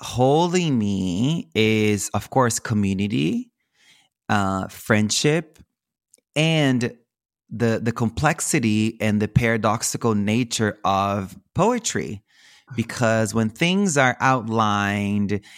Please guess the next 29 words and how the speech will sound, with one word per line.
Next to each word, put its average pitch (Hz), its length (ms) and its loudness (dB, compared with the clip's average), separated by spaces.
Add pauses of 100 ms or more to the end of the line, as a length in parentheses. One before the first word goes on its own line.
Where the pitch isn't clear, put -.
in 113 120 2
a 113 80 4
very 117 340 2
black 110 360 0
and 107 120 2
white 104 240 2
way, 107 1000 2 (280)
it, 113 200 0
it 110 220 -2
just, 107 380 0
it 107 80 -2
goes 101 400 -2 (280)
out 104 220 -2
in 104 200 0
one 131 200 2
ear 135 160 2
and 120 160 -2
out 104 240 -2
the - 120 -4
other. 95 280 -4
It's - 240 -6
like 104 240 -2 (460)
anything 233 320 2
that 208 100 4
misses 143 560 0
the 135 80 2
complexity 127 880 0
and 110 240 -2
controversial 127 1300 0